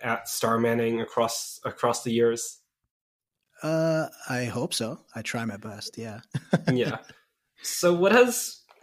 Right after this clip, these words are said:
Speaker 1: what are some situations where you came to understand someone in this way that, that really, like, led you to, I think,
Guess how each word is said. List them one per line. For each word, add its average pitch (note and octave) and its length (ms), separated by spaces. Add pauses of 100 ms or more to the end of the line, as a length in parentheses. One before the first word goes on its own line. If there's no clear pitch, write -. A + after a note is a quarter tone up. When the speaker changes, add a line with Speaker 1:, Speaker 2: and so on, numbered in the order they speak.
(380)
Speaker 1:
what D#3+ 340
are G#3 120
some F#3 420
situations C3+ 1300 (340)
where B2+ 160
you C3+ 160
came C#3 320
to B2+ 100
understand B2 540
someone A2+ 460 (480)
in A#2+ 120
this A#2+ 200
way A2+ 400
that, A2+ 200 (320)
that C3 260 (520)
really, C#3+ 680
like, A#2+ 220
led A#2+ 360
you A2+ 240
to, G#2+ 440
I A#2+ 120
think, A2+ 240